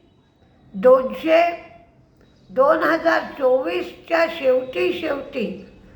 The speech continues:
रेट कटचा विचार केला जाईल. मार्चमध्ये किंवा जूनमध्ये रेट कट होणार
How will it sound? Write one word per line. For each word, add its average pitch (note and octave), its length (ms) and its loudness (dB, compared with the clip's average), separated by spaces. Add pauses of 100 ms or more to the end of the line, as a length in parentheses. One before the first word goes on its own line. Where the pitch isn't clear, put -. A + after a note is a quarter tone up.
(220)
रेट C#4+ 480 -2
कटचा C4 560 0
विचार B3+ 520 0
केला A#3 420 0
जाईल. A#3 460 2 (440)
मार्चमध्ये B3+ 920 2
किंवा B3+ 460 -2
जूनमध्ये A3+ 800 -2 (440)
रेट C4+ 540 -2
कट A#3 300 0 (120)
होणार A3 480 2